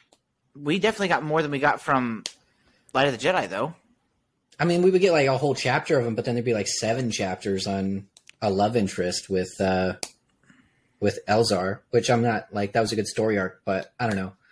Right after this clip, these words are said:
Speaker 2: I wanted a lot of Marchion, and I waited several months to find out what he even wanted with Loden, and I still have no idea.
Speaker 1: Uh,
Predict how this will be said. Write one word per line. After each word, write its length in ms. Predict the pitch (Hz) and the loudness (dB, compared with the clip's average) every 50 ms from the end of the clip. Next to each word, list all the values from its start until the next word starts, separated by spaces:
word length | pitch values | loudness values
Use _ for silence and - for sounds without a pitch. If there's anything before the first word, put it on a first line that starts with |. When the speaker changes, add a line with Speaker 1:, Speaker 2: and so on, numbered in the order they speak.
| _ _ - - - - | _ _ -20 -16 -4 0
Speaker 2:
I 120 | 139 143 | 2 4
wanted 260 | 139 160 165 160 139 | 4 4 4 6 6
a 60 | 135 | 6
lot 240 | 123 120 123 127 135 | 6 6 4 4 4
of 80 | 139 139 | 2 2
Marchion, 720 | 143 139 143 143 - - 156 156 151 151 156 156 147 - _ _ _ - | 2 2 2 2 0 0 0 2 2 2 2 0 -2 -6 _ _ _ -6
and 120 | 139 139 151 | 0 2 2
I 60 | 170 | 4
waited 280 | 185 220 208 208 - | 6 6 6 4 4
several 380 | - - 226 208 196 208 202 180 | 2 2 2 2 4 4 2 4
months 360 | 170 175 180 175 175 - - - | 6 4 4 4 2 0 -2 0
to 120 | 170 151 | 0 0
find 300 | - 160 156 160 160 160 | 2 2 0 2 4 4
out 180 | 156 156 131 127 | 4 2 2 2
what 160 | 143 147 139 | 2 2 0
he 140 | 135 151 160 147 147 147 | 0 -2 -4 -2 0 0
even 300 | 151 151 151 147 143 131 | 0 0 0 -2 0 0
wanted 260 | 127 127 139 151 151 | 0 2 2 2 2
with 140 | 156 143 131 | 2 0 2
Loden, 380 | 131 135 139 156 156 160 156 113 | 2 2 2 4 2 2 -2 -2
and 120 | 101 127 | -2 0
I 80 | 127 160 | 0 0
still 200 | - - 208 180 | 0 0 -2 0
have 200 | 165 165 147 160 | 0 0 0 0
no 140 | 160 156 156 | 0 0 0
idea. 340 | 151 156 156 170 143 101 - _ _ _ _ _ _ _ _ - - - - - - - - _ _ _ _ _ _ _ _ _ - | 0 0 0 0 -2 -2 -4 _ _ _ _ _ _ _ _ -20 -20 -20 -20 -20 -20 -20 -20 _ _ _ _ _ _ _ _ _ 2
Speaker 1:
Uh, 420 | 196 202 202 196 196 196 202 202 | 4 6 6 6 6 4 4 2